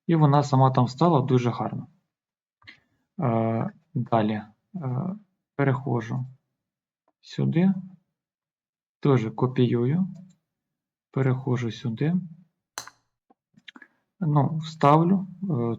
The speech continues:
тут не вийшло вставити, немає жодної кнопки оновити, друк, транслювати, вставити. Треба іменно на білому полі. Не, не, не тут, а всередині слайда правою. І міняються кнопки вже. Paste, пасти. І вони кажуть, що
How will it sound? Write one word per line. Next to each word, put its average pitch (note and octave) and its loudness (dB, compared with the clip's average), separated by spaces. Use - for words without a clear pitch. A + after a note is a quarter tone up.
тут C#3+ 6
не B2 6
вийшло B2 2
вставити, C#3+ 0
немає B2 2
жодної A2+ -2
кнопки A2 -6
оновити, B2+ -2
друк, D3 -2
транслювати, C3+ 0
вставити. B2+ 0
Треба C3 2
іменно C3 4
на B2+ 6
білому A#2 4
полі. G#2+ -2
Не, B2+ 4
не, C3+ 2
не C3+ 4
тут, A3 0
а C3 2
всередині B2 4
слайда E3 0
правою. A2 0
І - -2
міняються B2 2
кнопки D#3 -2
вже. D#3 -4
Paste, A2 -2
пасти. A2 0
І D3+ 0
вони F#3 6
кажуть, B2 2
що A#2+ 2